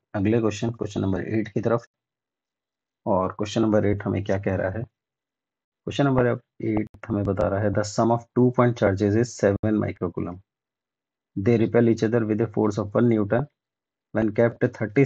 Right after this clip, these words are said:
centimeter apart in free space। तो calculate the value of each charge।" तो सॉल्यूशन जो हमें करना है, दोनों चार्जेस की वैल्यू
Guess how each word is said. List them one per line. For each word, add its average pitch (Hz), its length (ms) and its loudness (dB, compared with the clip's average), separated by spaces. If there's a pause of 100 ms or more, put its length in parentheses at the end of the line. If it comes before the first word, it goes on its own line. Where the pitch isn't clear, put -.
centimeter 110 500 0
apart 95 300 2
in 147 140 0 (420)
free 120 160 6
space। - 340 -8 (640)
तो 110 60 -6
calculate 107 520 2
the 107 120 2
value 92 200 -2
of - 180 -18
each 135 220 0
charge।" 107 320 0 (680)
तो 104 140 -4
सॉल्यूशन 101 560 -2
जो 120 100 0
हमें 113 160 -2
करना 110 280 -2
है, 117 100 -6 (880)
दोनों 104 220 2
चार्जेस 101 340 2
की 101 100 -2
वैल्यू 98 240 2